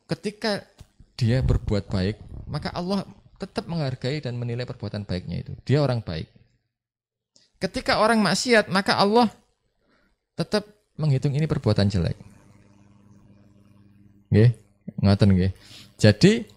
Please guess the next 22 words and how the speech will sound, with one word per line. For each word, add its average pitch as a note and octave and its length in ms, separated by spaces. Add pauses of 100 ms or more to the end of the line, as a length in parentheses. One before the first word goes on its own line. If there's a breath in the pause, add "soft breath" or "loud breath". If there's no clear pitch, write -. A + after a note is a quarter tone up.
(300)
nah C3+ 160
nanti F#3+ 320
di D3+ 160
akhirat D#3 320
dia F3 160
bertanggung C#3+ 320
jawab. B2 400 (720)
Di F#2 160
akhirat C3 320
nanti C#3 160
dia A2+ 80
bertanggung A2+ 320
jawab, C3+ 320
karek D3 320 (400)
abotan C#3+ 400
sing C#3 240
ndi? F#2+ 160 (560 loud breath)
Perbuatan B2+ 560
baiknya C3+ 560
atau D#3 160
perbuatan C3 720 (400 soft breath)
maksiatnya? G2 720